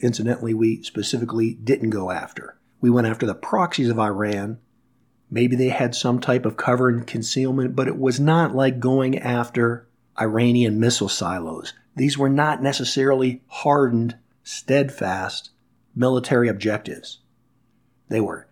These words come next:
ammo caches and ad hoc type operation facilities that were out in the desert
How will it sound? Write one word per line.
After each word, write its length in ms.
ammo 340
caches 880
and 360
ad 260
hoc 380
type 380
operation 600
facilities 640
that 140
were 180
out 260
in 100
the 80
desert 580